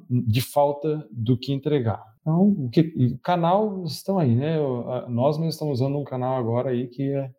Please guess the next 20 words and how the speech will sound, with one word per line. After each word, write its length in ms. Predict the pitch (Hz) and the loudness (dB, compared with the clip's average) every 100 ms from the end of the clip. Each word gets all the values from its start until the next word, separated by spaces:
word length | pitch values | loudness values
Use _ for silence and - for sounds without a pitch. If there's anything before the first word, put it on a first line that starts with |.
| _ | _
é 100 | 127 | 4
novo. 320 | 196 143 92 - - 127 110 113 120 _ _ _ _ _ - 110 113 | 6 4 0 -10 -8 0 0 0 -6 _ _ _ _ _ 2 2 2
Então, 520 | - 127 127 127 123 - | 2 2 4 0 -4 -6
tem 440 | - 127 143 156 147 | 0 0 0 -2 -2
as 100 | 117 | 0
duas 280 | 113 170 - | 4 2 2
coisas. 520 | - 107 95 - - | 0 2 2 -4 -2
Val-, 480 | 131 123 135 143 131 | -2 0 0 0 -4
falta 440 | 113 - 139 143 147 | -12 -4 -2 -2 -4
o 60 | |
quê? 360 | - - 110 98 110 - - | -2 4 4 4 0 -6 -4
Talvez 480 | 151 147 170 185 190 | -2 0 0 0 0
não 120 | 202 | 0
falte 280 | 202 202 240 | 0 0 2
nada, 340 | 202 170 113 | 2 2 0
só 180 | - 135 | -2 0
<laughs> 600 | 165 131 120 120 - - | 0 2 0 -2 -8 -4
a 60 | |
intenção, 680 | 180 208 214 - 165 135 113 - _ _ _ - | 0 2 2 4 2 0 -6 -14 _ _ _ 2
né? 180 | 113 | 4